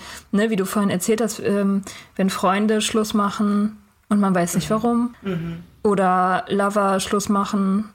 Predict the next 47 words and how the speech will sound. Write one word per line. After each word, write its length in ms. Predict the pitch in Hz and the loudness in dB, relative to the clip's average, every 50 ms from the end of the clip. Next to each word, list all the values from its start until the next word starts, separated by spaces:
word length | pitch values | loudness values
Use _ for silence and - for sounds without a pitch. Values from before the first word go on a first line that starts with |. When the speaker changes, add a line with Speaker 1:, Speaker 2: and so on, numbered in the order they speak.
| _ - | _ -6
Speaker 1:
und 120 | - 170 185 | -4 -2 0
man 100 | 175 170 | 0 0
weiß 180 | 180 196 - | 0 0 0
vielleicht 240 | - 190 185 180 - | 0 0 0 0 0
warum, 240 | 196 180 185 185 190 - | 0 0 0 0 0 0
aber 100 | 165 165 | 0 0
man 140 | 170 170 226 | 0 0 -2
ist 100 | 180 - | -2 -4
nicht 140 | 190 - - | -4 -2 0
einverstanden 680 | 185 220 - 226 - - 220 208 208 202 214 202 196 | -2 0 0 -2 -2 -2 -2 0 0 0 0 0 0
oder 300 | 165 156 185 202 196 196 | -2 -2 -2 -2 0 0
so, 220 | 196 202 202 202 | 0 0 0 0
dann 380 | 190 190 185 185 190 190 190 196 | 0 0 2 2 2 2 2 0
hat 140 | 196 - - | -4 -4 -2
man 120 | 185 190 | -2 0
ja 80 | 196 185 | 0 0
Speaker 2:
Mhm. 60 | 185 - 190 | 2 2 0
Speaker 1:
immer 240 | 190 190 180 - 185 | 2 2 2 0 0
auch, 240 | 185 190 185 - - - _ _ _ _ _ _ _ _ | 0 -2 -2 -6 -12 -20 _ _ _ _ _ _ _ _
dann 100 | - 190 | -2 -2
ist 120 | 160 - - | 0 0 2
man 100 | 233 220 | 2 2
ja 100 | 202 147 | 2 2
irgendwie 320 | 139 196 214 208 214 214 | 0 0 0 0 0 0
immer 180 | 185 202 202 190 | 0 2 2 2
so 60 | 185 | 2
ein 60 | 190 | 0
bisschen 260 | 185 190 - - 208 | 0 0 0 0 0
dieser, 580 | 190 196 190 180 185 180 175 180 175 202 - - - _ _ _ - | 2 2 2 2 2 2 2 0 0 -2 -4 -8 -12 _ _ _ -2
diesem, 520 | 220 208 214 214 208 208 202 202 208 208 208 | -2 0 0 0 0 2 2 2 0 0 0
diesem 280 | 214 202 208 208 190 196 | -2 0 0 2 2 0
Wetter 260 | 220 - 254 240 - | 0 0 0 0 0
ausgeliefert, 800 | - 214 - - - 226 220 240 240 - - 262 262 294 - | 0 -2 -2 -2 -2 0 0 0 -2 -2 -2 -2 -2 -2 -2
was 180 | - 214 214 - | -2 -2 -2 -2
dann 380 | - 220 220 220 214 226 240 - - - - - | -2 0 0 2 0 0 -2 -4 -12 -12 -4 0
über 200 | 254 214 220 - | 2 2 2 2
einen 140 | 208 214 | 2 2
hereinbricht. 840 | 214 220 220 208 208 214 226 233 226 - 262 311 311 - - - - - - - - - - - - - _ _ _ _ _ _ _ _ _ _ - | 2 2 2 2 2 2 2 0 0 0 0 0 -2 -2 -4 -4 -6 -6 -6 -6 -6 -6 -8 -10 -14 -20 _ _ _ _ _ _ _ _ _ _ 0
Und 280 | 220 220 214 208 214 - | 2 2 2 2 0 0
da, 520 | 196 190 196 196 202 214 214 214 220 226 - | 2 2 2 2 2 2 2 2 2 2 0
ich 100 | 214 214 | 0 2
meine, 280 | 233 220 220 214 - - | 2 2 2 0 -4 -4
letztendlich 640 | - 196 220 214 - - - 214 233 302 - 285 240 - | -2 -2 -2 -2 -2 -2 0 0 0 0 0 -2 -2 -2
verarbeitet 580 | - - 214 - 165 190 220 262 262 330 311 - | 0 0 0 2 2 2 2 0 -2 -2 -4 -4
man 180 | 302 302 285 | -2 -2 0
das 220 | 294 302 285 - - | 0 -2 -2 -2 -2
dann 240 | 285 277 285 302 | 0 0 0 0